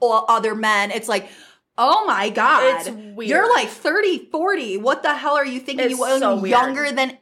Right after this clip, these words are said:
Speaker 1: eighteen? Younger.
Speaker 2: It's illegal, but okay.
Speaker 1: Yeah.
Speaker 2: Like, I don't even know. And then, but what really kicked all this off, we know it.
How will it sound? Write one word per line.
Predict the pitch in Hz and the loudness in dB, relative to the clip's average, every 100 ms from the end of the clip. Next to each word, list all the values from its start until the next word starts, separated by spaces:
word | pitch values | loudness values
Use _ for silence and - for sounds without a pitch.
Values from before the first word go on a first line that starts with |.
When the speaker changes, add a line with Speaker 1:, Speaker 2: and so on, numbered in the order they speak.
| - | -10
Speaker 1:
eighteen? | 233 - - - 233 240 320 415 _ _ _ _ _ | -10 -10 -18 -12 -8 -6 -6 -8 _ _ _ _ _
Younger. | 214 254 349 359 240 127 - _ | -4 2 2 2 -4 -8 -12 _
Speaker 2:
It's | - 214 | -18 -12
illegal, | 196 220 - 123 | -10 -10 -8 -8
but | 185 135 - | -4 -6 -4
okay. | 214 | -4
Speaker 1:
Yeah. | 240 - - - | 0 0 0 0
Speaker 2:
Like, | 208 | 2
I | 494 220 | 2 2
don't | 220 208 | 0 -2
even | 190 196 | -4 -4
know. | 175 180 | -2 -2
And | - 269 | -2 -2
then, | 262 | 0
but | 269 | 0
what | 269 277 | 0 -2
really | 370 440 | -2 -4
kicked | 302 - | -6 -2
all | 208 | 0
this | 190 180 | 0 -4
off, | 180 269 | -6 -6
we | |
know | 262 143 | -6 -4
it. | 156 | -4